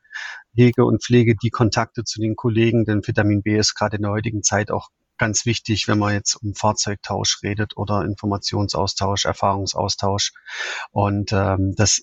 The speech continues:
geht alles einher, gerade auch mit der Arbeit im Händlerverband, die mir wichtig ist, weil, ähm, wir wollen ja irgendwo gemeinsam weiterkommen als Marke.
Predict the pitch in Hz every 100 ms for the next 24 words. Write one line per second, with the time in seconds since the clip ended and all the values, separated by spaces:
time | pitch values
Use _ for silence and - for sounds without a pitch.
0 | - 123 - 110 110 - 101 92 104 101
1 | 104 101 - 104 110 107 107 107 110 107
2 | 104 98 117 101 113 - 104 101 - -
3 | 107 107 113 - 123 107 123 - - -
4 | - - - - 104 104 107 107 - 104
5 | 104 101 101 110 - _ - 120 120 120
6 | 120 117 117 113 117 107 117 123 113 101
7 | 101 101 - - 98 - 98 107 -